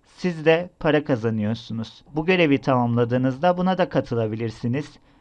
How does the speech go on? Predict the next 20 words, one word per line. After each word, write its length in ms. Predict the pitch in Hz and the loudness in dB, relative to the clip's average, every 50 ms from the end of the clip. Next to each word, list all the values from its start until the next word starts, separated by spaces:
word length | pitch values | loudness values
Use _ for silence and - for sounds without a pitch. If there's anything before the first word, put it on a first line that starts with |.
| _ _ - | _ _ -6
Bu 100 | 165 170 | -4 2
göreve 340 | 180 175 156 160 151 165 170 | 2 4 6 6 4 4 4
herkes 380 | 175 170 165 - 156 143 143 | 2 0 2 0 -2 -2 -2
katılabiliyor. 800 | - 127 120 113 - 113 107 107 104 98 107 101 131 156 170 175 170 - | -2 -6 -4 -4 -2 -2 -2 -2 -2 -4 -4 -2 -2 -2 -2 -2 -4 -4
Bunun 220 | 156 170 175 175 | -4 -2 -2 -2
için 380 | 160 143 - - 180 175 165 - _ - | -4 -4 -4 -4 -4 -4 -4 -8 _ -4
yeni 220 | - 143 151 165 151 | -2 -2 -2 -2 -2
kayıt 280 | - 160 143 - - | 0 0 0 0 0
olmanız 440 | 120 110 101 101 98 101 98 92 - | -2 -2 0 -2 -4 -4 -6 -8 -6
gerekiyor. 520 | - 98 95 95 95 - - - 101 104 - - - - | -6 -4 -4 -4 -6 -10 -10 -10 -10 -10 -10 -14 -18 -12
Şartlar 500 | - - 147 143 143 143 170 170 175 175 | -2 2 4 4 4 4 2 0 0 0
ve 140 | 175 170 - | 0 -4 -4
koşullara 580 | - 180 165 - 185 170 170 170 170 175 165 | -4 -4 -4 -4 -4 0 2 2 2 2 2
bakalım. 460 | 165 143 - - 120 107 127 139 147 160 160 156 | 0 -4 -2 -2 -2 -2 -2 -4 -6 -8 -10 -12
Bu 120 | 165 - | -10 -4
kampanya 600 | - 190 175 160 143 - 123 123 127 135 156 170 175 | 0 0 0 0 0 -4 -2 -2 -2 -2 -2 -4 -6
sadece 540 | - - - 156 151 151 123 117 117 127 | -8 -2 0 2 2 2 0 -2 -6 -6
Türkiye 400 | 120 - 165 151 147 - 151 135 | -6 -4 -6 -6 -2 0 -2 -2
kullanıcılarına 720 | - - 117 107 110 107 104 95 90 95 92 92 92 95 101 | 0 -2 -4 -2 -2 -2 -2 -4 -6 -6 -6 -6 -6 -8 -8
özel. 460 | 101 120 123 120 147 151 156 156 | -8 -8 -6 -4 -2 -2 -2 -4